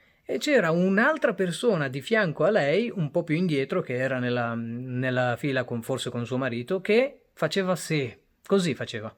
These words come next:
Sì. E io non capivo. Allora, eh, mi sono rigirato, pensavo ci fosse davvero un odore, qualcosa, non sentivo niente, e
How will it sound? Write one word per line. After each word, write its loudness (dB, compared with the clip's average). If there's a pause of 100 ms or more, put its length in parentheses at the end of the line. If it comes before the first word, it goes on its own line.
(480)
Sì. -16 (1500)
E -8
io 4
non 4
capivo. -2 (260)
Allora, -2
eh, -4
mi 2
sono 0
rigirato, 0 (580)
pensavo 2
ci -8
fosse -2
davvero 0
un 0
odore, 0
qualcosa, 0
non -2
sentivo -2
niente, -2 (880)
e 4